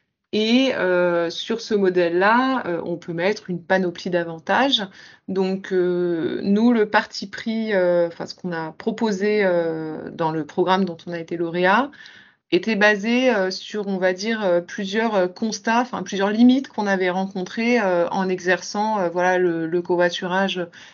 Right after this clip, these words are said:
via des plateformes, euh, pendant, euh, plus de dix ans. Euh,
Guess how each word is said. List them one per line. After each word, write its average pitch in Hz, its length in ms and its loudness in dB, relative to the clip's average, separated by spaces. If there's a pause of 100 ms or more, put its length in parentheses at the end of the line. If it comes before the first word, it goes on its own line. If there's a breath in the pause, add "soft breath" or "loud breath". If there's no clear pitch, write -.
via 190 160 2
des 175 140 0
plateformes, 214 760 -2 (420 loud breath)
euh, 165 300 -2
pendant, 190 560 0
euh, 170 180 0
plus 170 220 -8
de 170 40 -8
dix 175 220 -12
ans. - 120 -12 (580)
Euh, 180 340 -2